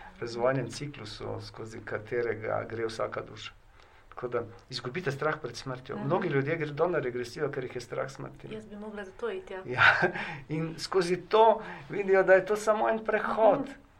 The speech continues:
Speaker 1: Zavest, em, ostaja, je budna
Speaker 2: Mhm.
Speaker 1: in se lahko spomni, kaj se je dogajalo tam, ne.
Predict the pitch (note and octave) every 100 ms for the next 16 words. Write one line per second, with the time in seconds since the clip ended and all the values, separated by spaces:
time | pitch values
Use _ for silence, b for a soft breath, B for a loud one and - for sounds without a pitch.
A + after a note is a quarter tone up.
0 | b b b b C3+ D3+ E3 G#3+ F3 C#3
1 | - - D3 C3 B2+ B2 - - - -
2 | - - - D#3 - - A#3 G3+ C#3 A2+
3 | A2+ - C#3+ D3+ D3+ A3+ C3+ G#2+ E2+ -
4 | - A3 C3+ C#3 E3 D#3 D#3 F#3+ G3 F#3+
5 | F#3+ - - - - - A#3+ F#3+ C3+ D#3+
6 | E3+ F3+ D#3 D3+ D#3+ D#3+ B2 A#2+ B2 A#2
7 | B2 B2+